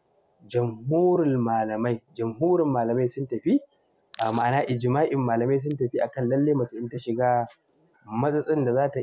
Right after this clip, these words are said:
iya rasa kanta, za ta iya yin zina. Wannan yana cikin littattafan addinin Musulunci da littattafan fiqhu. Idan ka duba manya-manyan littattafai, idan ka duba cikin Muktasarul Khalil ma,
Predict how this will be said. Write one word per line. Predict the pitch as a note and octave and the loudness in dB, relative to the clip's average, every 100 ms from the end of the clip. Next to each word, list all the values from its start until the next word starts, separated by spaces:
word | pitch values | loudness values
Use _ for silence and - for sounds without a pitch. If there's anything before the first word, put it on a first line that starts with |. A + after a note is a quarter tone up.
| - | -2
iya | C3+ | -2
rasa | B2+ B2+ A#2 | 0 -4 -6
kanta, | B2 A2+ C#3 G3+ - _ - | -6 -4 0 -2 -2 _ -6
za | B2+ | -4
ta | C3 A#2+ | -2 -4
iya | B2 A#2 A2+ | -2 -2 -2
yin | G#2 | -4
zina. | G2 G2 F#2+ _ _ _ _ _ _ B2 | -8 -8 -8 _ _ _ _ _ _ -2
Wannan | C3+ C3 A#2+ | 0 2 0
yana | B2 A2+ | 0 -4
cikin | - B2 | -4 -4
littattafan | A#2 - B2 A2 | -4 -6 -6 -4
addinin | A2 A#2 G#2+ | -4 -2 -2
Musulunci | B2+ D3 D3+ D3+ - G#2 _ _ _ _ | -4 -2 -2 -2 -4 -12 _ _ _ _
da | A2 | -6
littattafan | A2+ - A2+ C3+ C3 | -6 -4 -6 -2 -4
fiqhu. | C#3 D3 C3 F#2+ | -4 -2 -2 -2
Idan | A2 C#3 | -4 -2
ka | C#3 | -2
duba | D3+ C#3+ C3 | 0 0 2
manya-manyan | F3 D#3 D3 C3+ | 2 4 2 2
littattafai, | B2 B2 A#2+ B2 | 0 -2 0 0
idan | C3 C#3+ | 2 0
ka | D#3 | 2
duba | D3+ | 0
cikin | C3 C#3 C3 | 0 0 -2
Muktasarul | B2 C#3+ - C3 B2+ | -2 -6 -4 -2 -2
Khalil | A#2+ C3 B2+ | -2 -2 0
ma, | D#3+ | -2